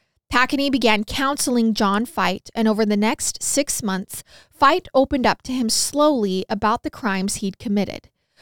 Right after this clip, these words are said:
Fite told Tackney that a young woman had come to him on Easter weekend to give her confession.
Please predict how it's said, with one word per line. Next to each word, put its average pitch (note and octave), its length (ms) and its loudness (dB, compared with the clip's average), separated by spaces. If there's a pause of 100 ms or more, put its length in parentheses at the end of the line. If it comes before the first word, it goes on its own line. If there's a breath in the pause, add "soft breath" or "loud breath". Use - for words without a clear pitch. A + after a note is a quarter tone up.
Fite C#4 360 2
told D4 240 4
Tackney A3 500 2
that G#3 120 2
a G3+ 40 2
young G#3+ 340 2
woman A3 300 0
had B3+ 220 -4
come B3+ 260 -2
to E4 120 -2
him G#3 300 0
on G#3 180 -2
Easter C4+ 400 0
weekend F#3+ 560 -2
to B3+ 120 -2
give F#3 220 -2
her G3+ 120 -6
confession. A3+ 680 -2